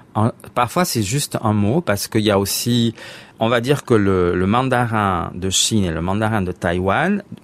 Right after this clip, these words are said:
quand c'est parlé, au niveau des mots, de la structure, de la grammaire, c'est à quatre-vingt-dix pour cent pareil. Mais il y a aussi beaucoup de mots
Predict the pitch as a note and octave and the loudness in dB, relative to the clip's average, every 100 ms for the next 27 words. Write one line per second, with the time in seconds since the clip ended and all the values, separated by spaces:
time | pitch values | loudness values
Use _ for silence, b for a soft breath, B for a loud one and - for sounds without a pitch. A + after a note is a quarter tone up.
0 | - - F#2+ F2+ F#2 - G2+ F#2+ G#2+ D3+ | -20 -8 -6 -4 -6 -2 -2 0 2 2
1 | A3 A#3+ B B B - G#2+ A#2+ C3 C#3+ | 2 -2 B B B -4 2 4 6 4
2 | G#2+ G2+ G2 A2 A#2+ B2+ B2 G2 E2 E2 | 4 4 4 4 4 4 2 0 -2 -4
3 | - G#2+ - - A#2 A#2 G2 F2 E2+ F2+ | -10 -12 -10 -4 -2 0 0 0 -2 -2
4 | G2 D3+ E3 - F2+ - G2+ - A2 G#2 | 0 0 -2 -4 -6 -8 -10 -6 -2 -2
5 | F#2 - - - A2+ A#2 G#2+ - - A#2 | -4 -8 -20 -12 -8 -8 -12 -12 -4 -4
6 | C3+ C3 - - - - - F#2 E2 E2+ | -4 -8 -16 -20 -20 -20 -6 -4 -4 -6
7 | - - B B - A#2 C#3 G#2 F2+ G2 | -8 -16 B B -2 2 4 2 2 0
8 | G2 - G#2 A2+ - A#2+ G#2+ G#2+ G#2+ G2 | 0 -2 -4 -4 -2 0 2 2 0 -4